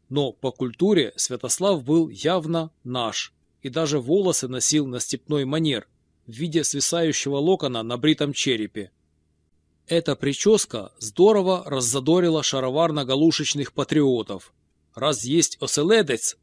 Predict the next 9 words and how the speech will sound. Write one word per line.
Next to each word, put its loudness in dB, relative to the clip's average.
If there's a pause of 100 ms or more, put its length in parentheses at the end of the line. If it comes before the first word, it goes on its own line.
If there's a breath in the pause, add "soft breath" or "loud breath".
значит, -4 (100)
и -2
запорожские 0
казаки -2
были 4
уже 0
во 0
времена -2
Святослава. -2